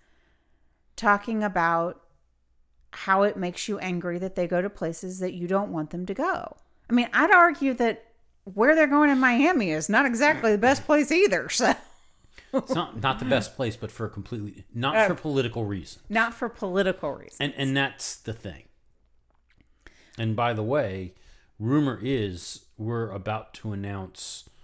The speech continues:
Speaker 2: a third U S race this week. Um, that Las Vegas is coming, with the plan being that it would be held Thanksgiving weekend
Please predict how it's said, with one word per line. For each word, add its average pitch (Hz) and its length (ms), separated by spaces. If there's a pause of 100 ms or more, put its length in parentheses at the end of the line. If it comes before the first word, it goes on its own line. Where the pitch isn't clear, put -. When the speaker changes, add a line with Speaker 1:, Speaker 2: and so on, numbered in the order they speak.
(680)
Speaker 2:
a 120 80
third 117 480
U 107 240
S 90 220
race 104 480
this 95 340
week. 95 500 (720)
Um, 85 520
that 95 260
Las 92 300
Vegas 101 400
is 117 160
coming, 104 580 (500)
with 104 220
the - 60
plan 113 500
being 110 380
that 92 160
it 98 240
would 95 180
be 95 260
held 98 440
Thanksgiving 113 920
weekend 101 560